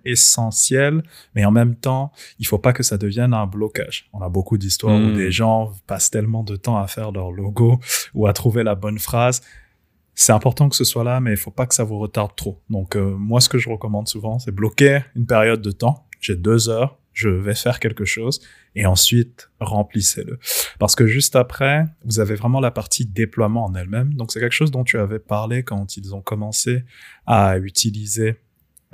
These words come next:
Speaker 1: euh, VoiceFlow. Euh, c'est,
Speaker 2: Mhm.
Speaker 1: euh, le choix du marché régional. Donc, euh, Amazon marche par marché. Donc, vous avez des marchés de langue, euh, et de région.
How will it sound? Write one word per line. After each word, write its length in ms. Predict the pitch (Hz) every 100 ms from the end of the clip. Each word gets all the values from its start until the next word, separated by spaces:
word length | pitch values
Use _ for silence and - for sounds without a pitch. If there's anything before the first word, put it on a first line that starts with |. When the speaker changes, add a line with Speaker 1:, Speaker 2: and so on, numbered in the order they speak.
| _ - -
Speaker 1:
euh, 360 | 120 104 95 101 92
VoiceFlow. 640 | 107 104 - - - 156 - _ - - - _ 104
Euh, 80 | 101
c'est, 440 | - 113 123 143
Speaker 2:
Mhm. 240 | 117 98 95
Speaker 1:
euh, 260 | 113 104 - -
le 200 | 110 110
choix 400 | - - 139 135
du 100 | 117
marché 340 | 110 - 143
régional. 460 | 123 110 110 90 87 _ -
Donc, 340 | 98 92 - - - _ _ 120
euh, 240 | 101 101
Amazon 320 | 117 110 117 135
marche 500 | 123 123 - - -
par 380 | 107 95 92 - 104
marché. 560 | 98 - - 85 - -
Donc, 140 | 107 101
vous 100 | 107
avez 120 | 113
des 100 | 113
marchés 340 | 101 - 123
de 100 | 107
langue, 460 | 95 90 113 147 143 - - - - -
euh, 320 | 120 107 104 - -
et 100 | 127
de 120 | 127
région. 420 | 117 110 98 92